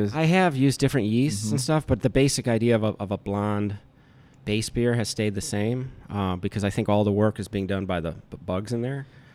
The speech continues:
Speaker 1: What's a,
Speaker 2: So
Speaker 1: what's a, what's a grain bill, hot bill, like, of a Saison look like? What, what's kinda like, 'cause I, I think most people understand a little bit about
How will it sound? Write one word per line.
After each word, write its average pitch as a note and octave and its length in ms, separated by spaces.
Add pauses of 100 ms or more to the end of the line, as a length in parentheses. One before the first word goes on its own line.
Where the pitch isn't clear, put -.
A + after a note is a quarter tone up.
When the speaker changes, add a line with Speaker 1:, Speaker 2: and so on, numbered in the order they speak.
(160)
Speaker 1:
What's D3+ 200
a, A3 80
Speaker 2:
So C3+ 100
Speaker 1:
what's F3 200
a, F3 80
what's B2 420
a C3 140 (480)
grain A#2+ 640
bill, G#2+ 840
hot A2 220
bill, G#2+ 280
like, G2 180
of F#2 180
a G2+ 60
Saison F#2+ 480
look F2 180
like? D#2 220
What, G2+ 240
what's G#2 180
kinda F2+ 300
like, F#2 200
'cause G#2+ 160
I, A#2+ 160
I C3+ 40
think D3+ 160
most C3+ 160
people B2 200
understand A2 440
a - 20
little G#2+ 160
bit G2+ 140
about F#2+ 280